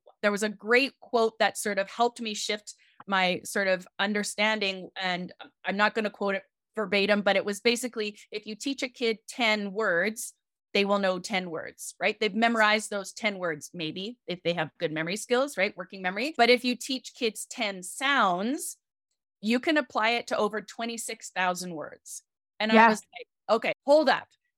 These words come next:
Speaker 1: I o-, what's the, there's a massive difference between teaching the whole word versus teaching the word parts that they can apply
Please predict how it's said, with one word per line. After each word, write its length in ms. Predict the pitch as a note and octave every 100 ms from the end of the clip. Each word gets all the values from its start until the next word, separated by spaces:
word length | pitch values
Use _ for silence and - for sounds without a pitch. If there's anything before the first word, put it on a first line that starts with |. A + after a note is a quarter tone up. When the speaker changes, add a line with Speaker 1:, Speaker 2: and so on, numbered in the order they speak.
| _ _ -
Speaker 1:
I 180 | A#3+
o-, 220 | C#4+ E4 D4+
what's 360 | A#3+ E4 -
the, 140 | - - _ _ -
there's 280 | C4 D4 C#4+
a 80 | C4
massive 960 | B3+ C4+ D4 E4 - C4 B3 A3+ G#3+ F3+
difference 540 | B3+ - A#3 G#3 G#3+
between 540 | A3+ G#3+ - A3 G#3+
teaching 400 | G#3+ A#3+ A#3+ A3+
the 120 | F#3 F3+
whole 420 | - A3+ C#4 D4
word 380 | E4 E4+ F4 E4+ _ _ -
versus 420 | A3+ A3 A#3 -
teaching 440 | - A#3 - G#3+
the 100 | G#3
word 340 | F#3+ G3 F#3+ F#3
parts 340 | A#3+ A3 -
that 160 | G3+ -
they 120 | G3
can 180 | - F#3
apply 960 | E3+ _ A#3 C4+ A3+ E3 D#3+ E3+ A#3